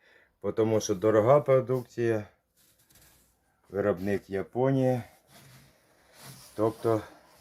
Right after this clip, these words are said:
і підход до, повинен бути гарний. А для того, щоб гарний був підход,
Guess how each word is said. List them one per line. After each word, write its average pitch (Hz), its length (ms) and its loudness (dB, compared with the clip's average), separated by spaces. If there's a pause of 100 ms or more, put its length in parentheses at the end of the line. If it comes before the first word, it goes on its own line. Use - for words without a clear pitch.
(2000)
і 107 120 -2
підход 107 580 0
до, 107 120 -2
повинен 110 440 0
бути 90 300 -2
гарний. 85 480 -4 (320)
А 101 80 -6
для 92 240 -2
того, 101 220 0
щоб 95 220 -4
гарний 101 260 0
був 101 260 -2
підход, 147 580 0